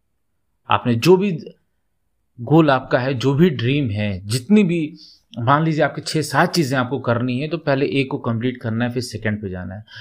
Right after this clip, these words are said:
आपको कहीं दूर जाना है, आपको बहुत अच्छा ब्लॉगर बनना है, तो आपको पहला ब्लॉग लिखना पड़ेगा, फिर दूसरा लिखना पड़ेगा, फिर तीसरा लिखना पड़ेगा। आप एक ही दिन में पचास नहीं लिख सकते। ऐसा विचार पचास लिखने का ही आपको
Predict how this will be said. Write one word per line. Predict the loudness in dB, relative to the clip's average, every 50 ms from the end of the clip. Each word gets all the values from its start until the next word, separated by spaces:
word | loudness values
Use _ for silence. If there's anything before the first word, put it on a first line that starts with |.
| -14 -4
आपको | -2 -2 0 0 -2 0
कहीं | 0 2 2 2
दूर | 0 0 2 2 2 2
जाना | 2 0 0 0 0 0 -2
है, | -2 -2 -2 -2
आपको | -2 -2 -2 -2 -4 -6
बहुत | -2 -2 -2 -2 -2
अच्छा | -2 -2 -2
ब्लॉगर | 0 2 4 4 4 4 2 2 2
बनना | 2 0 -2 -2 -4
है, | -4
तो | -4
आपको | -6 -4 -6 -8
पहला | -4 -2 -2 0 2 0 0
ब्लॉग | 2 0 0 0 0 0
लिखना | 0 -2 -2 0 -2 -2
पड़ेगा, | 0 0 -4 -6 -6 -8 -10 -12 -14 _ -20 -20 -12 _
फिर | 0 0 2
दूसरा | 2 2 2 2 2 2 2
लिखना | 0 0 -2 -2 -4 -4
पड़ेगा, | -4 -2 -4 -2 -2 -2 -2
फिर | -2 -2 -4
तीसरा | -2 0 -2 -2 -2 -2 -4 -4
लिखना | -4 -6 -6 -10 -12 -12
पड़ेगा। | -10 -12 -12 -12 -14 -16 -20 -20 _ _ -20 -8 -4
आप | -4 -2 0
एक | 0 0 0
ही | 0 -2
दिन | -2 0 -4
में | -4 -4
पचास | -4 -6 -2 -2 -2 -2 -2 -4 -6
नहीं | -6 -4 -2 -2 -2
लिख | -2 -4 -6
सकते। | -10 -14 -16 -16 _ -6 -2
ऐसा | -2 -2 2 2 0
विचार | 2 0 -2 0 0 2 2 2
पचास | 0 -2 -4 -2 0 -2 -2 -2 -4
लिखने | -6 -6 -2 -2 -2 0
का | 2 0
ही | 0 0 2 2
आपको | 0 0 0 -4 -4 -4 -4 -4 -6 -10